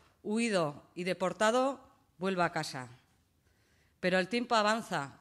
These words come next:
y es algo que no nos sobra. Es el momento de poner fin al sufrimiento que crea esta política penitenciaria macabra.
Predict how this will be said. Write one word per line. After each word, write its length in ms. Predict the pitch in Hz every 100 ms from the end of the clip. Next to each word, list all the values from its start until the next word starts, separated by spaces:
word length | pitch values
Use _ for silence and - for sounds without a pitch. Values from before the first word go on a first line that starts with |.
| -
y 100 | 175
es 120 | 185
algo 220 | 196 208
que 120 | 185 180
no 100 | 185
nos 180 | 160
sobra. 440 | - 165 147 127 143 _ _ _ _ _ -
Es 200 | 190 262
el 100 | 247
momento 440 | 214 233 247 190
de 100 | 185
poner 260 | 190 214 196
fin 400 | 202 202 170 165 - _ _ _
al 160 | 160 165
sufrimiento 880 | 180 175 175 196 208 202 156 147 -
que 140 | 170
crea 160 | 160 196
esta 260 | 190 202 175
política 640 | 170 190 175 170 143 147 _ -
penitenciaria 840 | 170 165 165 160 160 175 170 160
macabra. 560 | 156 - 156 143 127